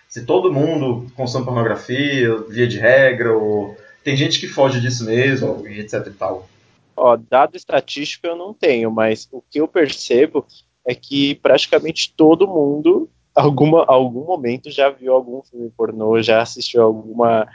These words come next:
Speaker 2: alguma, é, produção pornográfica, mas o que eu acredito é que,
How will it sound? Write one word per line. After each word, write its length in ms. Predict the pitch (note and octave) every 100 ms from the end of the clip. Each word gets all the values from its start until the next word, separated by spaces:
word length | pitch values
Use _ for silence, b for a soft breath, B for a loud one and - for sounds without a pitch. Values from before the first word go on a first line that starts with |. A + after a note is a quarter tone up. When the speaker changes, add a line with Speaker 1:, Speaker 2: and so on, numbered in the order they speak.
| b b _
Speaker 2:
alguma, 1300 | B2 A#2+ B2 D#3 E3+ E3 D#3 C#3+ C3+ B2+ A#2+ A2 A2 - -
é, 220 | A#2 A2
produção 540 | A#2 B2 A#2+ - A#2+
pornográfica, 840 | B2 - B2 C3 A2+ G#2+ B2 - - b _ _ _
mas 300 | C#3 C#3+ D3
o 80 | -
que 160 | - E3
eu 80 | F#3+
acredito 640 | F3+ D#3 C3 C#3 - -
é 200 | D3 D3
que, 240 | - E3